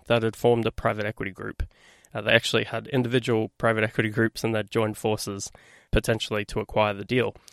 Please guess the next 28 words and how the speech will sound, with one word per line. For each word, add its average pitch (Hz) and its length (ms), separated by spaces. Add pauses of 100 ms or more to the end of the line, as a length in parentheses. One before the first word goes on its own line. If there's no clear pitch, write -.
(260)
Now, 127 280
when 156 180
you 151 120
hear 131 240
the 113 120
term 110 460
private 110 300
equity 120 320
group, - 320 (400)
most 127 460
people, 117 400
if - 120
you've 113 120
heard 113 280
anything 120 600 (380)
about 117 500
exits, 120 540 (120)
everyone 131 320
thinks 117 420
that 107 280
a 117 80
private 120 360
equity 107 260
group 107 300
is 110 120
the - 100
holy 120 260
grail 107 380